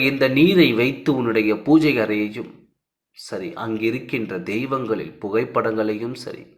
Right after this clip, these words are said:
நீ துடைத்தால் போதும், உன்னுடைய இல்லத்தில் எப்பொழுதுமே நல்லதொரு வாசனை வீசிக்கொண்டே இருக்கும்.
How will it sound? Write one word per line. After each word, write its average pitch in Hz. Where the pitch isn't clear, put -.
நீ 135
துடைத்தால் 151
போதும், 147
உன்னுடைய 127
இல்லத்தில் 139
எப்பொழுதுமே 120
நல்லதொரு 127
வாசனை 107
வீசிக்கொண்டே 123
இருக்கும். -